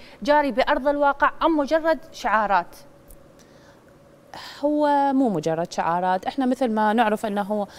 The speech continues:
Speaker 2: الشعب العراقي، آه، بأطياف متعددة، فهو، آه، مجتمعنا متكون من، آه، آه، بيئات مختلفة.
Speaker 1: نعم.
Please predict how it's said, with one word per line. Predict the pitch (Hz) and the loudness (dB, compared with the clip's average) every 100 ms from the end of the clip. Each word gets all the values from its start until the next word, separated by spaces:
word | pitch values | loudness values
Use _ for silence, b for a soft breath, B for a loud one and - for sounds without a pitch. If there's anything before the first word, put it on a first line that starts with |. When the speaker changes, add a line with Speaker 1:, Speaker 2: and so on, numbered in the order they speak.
| B B | B B
Speaker 2:
الشعب | - 269 247 | -2 2 2
العراقي، | 233 196 226 254 - 277 247 - | 2 2 4 2 2 2 2 2
آه، | 220 208 208 | 2 4 2
بأطياف | 185 233 247 240 233 220 | 2 0 0 2 2 2
متعددة، | 233 233 190 220 226 226 277 - b b b | 2 0 0 0 0 -2 -2 -6 b b b
فهو، | - 254 - 226 269 262 233 | 4 6 4 0 2 4 4
آه، | - 214 | 2 0
مجتمعنا | 220 - 247 226 254 269 226 | 0 -2 0 2 4 4 2
متكون | 220 - 247 254 240 226 | -2 -2 0 2 2 0
من، | 214 202 202 196 | 0 -2 -4 -2
آه، | 190 185 180 175 - - b b b b - | -2 -2 -2 -4 -8 -18 b b b b 2
آه، | 202 | 2
بيئات | 185 240 285 311 | 6 6 6 6
مختلفة. | 254 - 247 202 180 - | 2 2 2 0 0 -6
Speaker 1:
نعم. | 226 180 | -6 -6